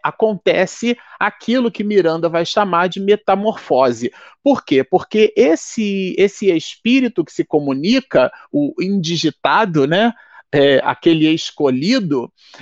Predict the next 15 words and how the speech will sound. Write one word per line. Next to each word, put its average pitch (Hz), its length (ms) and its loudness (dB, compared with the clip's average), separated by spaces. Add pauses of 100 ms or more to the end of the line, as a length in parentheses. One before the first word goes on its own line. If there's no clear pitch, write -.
(140)
é, 139 680 4
o 139 120 -2
espírito 147 440 -2
indigitado, 147 840 -2
ele 185 220 0
se 208 160 -8
transforma 208 800 -4
num 226 240 -2
lupino 185 880 -6
e 208 80 -2
ele 240 180 2
começa 180 600 0
realmente 165 640 -2
a 139 60 0
babar, 139 800 2